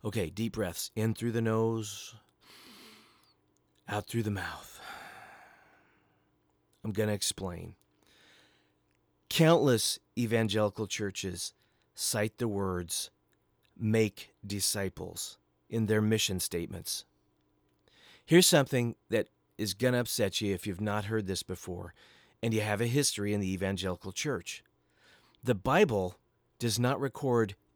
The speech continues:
any time, zero times, no times, null, when Jesus said, "Go and make disciples." That phrase,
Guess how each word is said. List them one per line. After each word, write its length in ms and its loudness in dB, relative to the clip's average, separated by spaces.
any 400 4
time, 500 -4
zero 380 2
times, 580 -2
no 360 2
times, 520 -8
null, 520 0
when 240 6
Jesus 480 4
said, 480 4
"Go 480 6
and 260 -2
make 360 -2
disciples." 840 -6
That 320 -2
phrase, 680 2